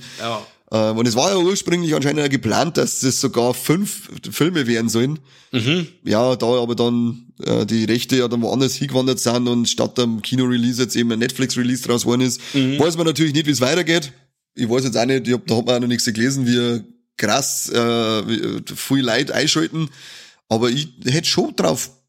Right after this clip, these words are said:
Speaker 2: Bock, dass wir noch ein paar Metzler reinsingen mit ihm.
Speaker 1: Ja, unbedingt.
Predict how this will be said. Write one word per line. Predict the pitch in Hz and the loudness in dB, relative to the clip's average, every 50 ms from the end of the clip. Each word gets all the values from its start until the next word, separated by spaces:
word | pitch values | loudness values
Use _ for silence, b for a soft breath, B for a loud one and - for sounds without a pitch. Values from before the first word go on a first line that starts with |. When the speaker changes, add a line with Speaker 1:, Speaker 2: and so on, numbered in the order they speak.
| _ _ - | _ _ -2
Speaker 2:
Bock, | 127 120 127 - - | -2 -2 -2 -6 -4
dass | 123 127 117 104 | -2 -2 -2 0
wir | 117 120 117 113 113 113 | 0 0 2 2 0 0
noch | 113 113 113 113 113 113 110 110 110 110 101 - | 0 -2 -2 0 -2 -2 -2 -2 -4 -4 -4 -6
ein | 117 - | -8 -6
paar | - 110 | -6 -4
Metzler | 110 110 110 - - - 110 104 | -4 -4 -4 -4 -4 -4 -2 -2
reinsingen | 104 104 110 107 110 110 107 | -2 -2 -2 -2 0 0 0
mit | 107 104 | 0 0
ihm. | 107 104 107 110 - _ _ _ _ _ _ | 0 -2 -2 -6 -10 _ _ _ _ _ _
Speaker 1:
Ja, | 123 117 120 | 0 0 2
unbedingt. | 120 131 127 123 120 139 135 127 - - - | 2 0 0 0 0 0 0 0 -2 -8 -14